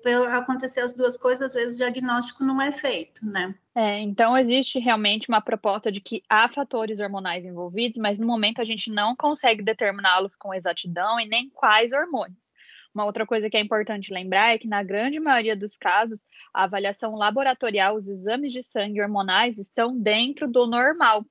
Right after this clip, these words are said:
Speaker 2: pra maioria dos pacientes, né? Então, isso também fica mais difícil da gente correlacionar exatamente o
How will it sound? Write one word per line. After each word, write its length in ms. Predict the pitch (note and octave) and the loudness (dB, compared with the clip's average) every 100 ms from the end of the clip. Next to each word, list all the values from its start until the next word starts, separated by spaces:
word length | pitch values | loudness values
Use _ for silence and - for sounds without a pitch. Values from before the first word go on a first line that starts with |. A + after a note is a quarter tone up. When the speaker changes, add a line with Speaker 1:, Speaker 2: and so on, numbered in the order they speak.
| _ | _
Speaker 2:
pra 120 | F#3+ | -6
maioria 520 | G3 G3+ B3 D4 C#4+ | 0 2 2 0 -2
dos 120 | C#4 | -4
pacientes, 580 | - C#4 - D4 G3 F#3 _ _ _ _ | -4 -6 -4 -6 -6 -12 _ _ _ _
né? 180 | G3+ G#3+ | -2 0
Então, 500 | A3 G#3+ G#3+ A3 A3+ - | 0 2 2 2 -4 -4
isso 280 | A3+ G#3 - | -6 -4 -2
também 320 | A#3 A3 A3+ _ _ | 2 2 0 _ _
fica 280 | A3+ G#3+ A#3+ | -8 0 2
mais 280 | G#3+ A3+ G#3+ | 4 2 0
difícil 420 | C4 - B3 G#3 | -4 -4 -4 0
da 80 | A3+ | 0
gente 240 | A#3 A#3 | 0 -4
correlacionar 600 | B3 A#3+ A#3 A3+ G#3+ G#3+ | -4 0 0 0 0 0
exatamente 540 | A3 A3 A3+ A3+ A3 | 0 -2 -2 -2 -2
o 80 | B3+ | -4